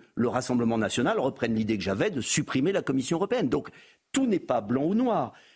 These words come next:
Je demande juste, et c'est mon rôle aussi peut-être, en travaillant le fond des choses,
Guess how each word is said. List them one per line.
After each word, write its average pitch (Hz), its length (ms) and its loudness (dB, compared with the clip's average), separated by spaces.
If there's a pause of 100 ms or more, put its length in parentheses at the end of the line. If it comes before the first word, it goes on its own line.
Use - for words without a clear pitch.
(120)
Je 131 220 0
demande 190 600 0
juste, 104 500 -4
et 127 80 0
c'est 170 180 2
mon 151 160 0
rôle 151 260 0
aussi 120 240 -4
peut-être, - 480 -4 (260)
en 131 120 -2
travaillant 180 500 0
le 131 120 0
fond - 280 -2
des 196 140 0
choses, - 420 -4